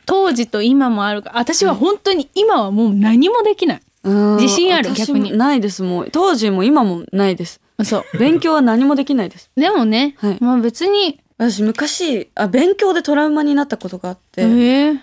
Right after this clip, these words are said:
Speaker 2: 塾通ってたんですけど、中学生の時。
Speaker 1: うん。
Speaker 2: で、数学の授業と理科の授業を取ってたんですね。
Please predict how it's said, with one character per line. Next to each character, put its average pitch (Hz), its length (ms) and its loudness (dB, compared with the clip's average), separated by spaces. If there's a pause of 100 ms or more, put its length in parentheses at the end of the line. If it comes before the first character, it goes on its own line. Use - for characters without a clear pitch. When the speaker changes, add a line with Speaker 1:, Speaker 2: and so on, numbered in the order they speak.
Speaker 2:
塾 254 520 -4
通 214 120 -2
っ 208 60 -2
て 208 140 -14
た 202 80 -4
ん - 20 0
で 185 60 -4
す - 40 -14
け 175 100 -8
ど、 - 20 -8
中 208 160 -4
学 196 180 -4
生 - 160 -8
の 165 140 -10
時。 - 160 -2
Speaker 1:
う 233 60 4
ん。 202 280 -2 (160)
Speaker 2:
で、 202 380 0
数 339 320 -2
学 339 260 -2
の 294 200 0
授 277 180 -4
業 254 100 0
と 185 100 -8
理 214 120 -4
科 285 100 -2
の 196 140 -2
授 180 120 -6
業 170 100 -4
を - 20 -10
取 180 120 -6
っ - 40 -12
て - 80 -6
た - 100 -6
ん 85 60 -8
で - 80 -10
す - 100 -12
ね。 - 140 -10